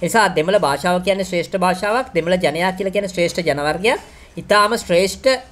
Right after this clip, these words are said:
පෞරාණික සංස්කෘතික උරුමකරුවන් පිරිසක්. ඒ වගේම මේ බිමේ ඉපදිච්ච හැම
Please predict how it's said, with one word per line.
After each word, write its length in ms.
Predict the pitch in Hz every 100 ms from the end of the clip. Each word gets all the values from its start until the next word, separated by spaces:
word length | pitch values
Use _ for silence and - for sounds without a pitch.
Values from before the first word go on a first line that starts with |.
| -
පෞරාණික 480 | 151 170 196 196 196
සංස්කෘතික 580 | 190 165 - 185 190
උරුමකරුවන් 640 | 185 165 175 175 185 196 185
පිරිසක්. 340 | 208 208 403 - - - -
ඒ 100 | -
වගේම 220 | 190 233 220
මේ 220 | 202 233
බිමේ 280 | 233 240 247
ඉපදිච්ච 320 | 240 226 220
හැම 200 | 220 180